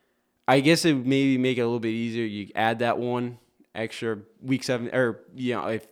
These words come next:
you add that one extra game again for, um, you know, it may just 'cause it just preseason is, it's,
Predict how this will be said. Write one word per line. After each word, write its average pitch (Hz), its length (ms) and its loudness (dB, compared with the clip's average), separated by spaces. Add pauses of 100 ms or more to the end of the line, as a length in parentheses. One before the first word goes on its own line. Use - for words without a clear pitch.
(160)
you 139 140 0
add 135 180 4
that 120 180 2
one 127 160 0
extra 123 300 -4
game 123 360 -2
again 120 320 -4
for, 110 180 -8 (480)
um, 104 460 -6 (1400)
you 123 160 -4
know, 110 140 -2
it 120 100 -2
may 127 240 2
just 123 200 -6
'cause 135 140 -4
it 127 140 -4
just - 320 -10 (160)
preseason 156 580 0
is, - 360 -12
it's, - 260 -18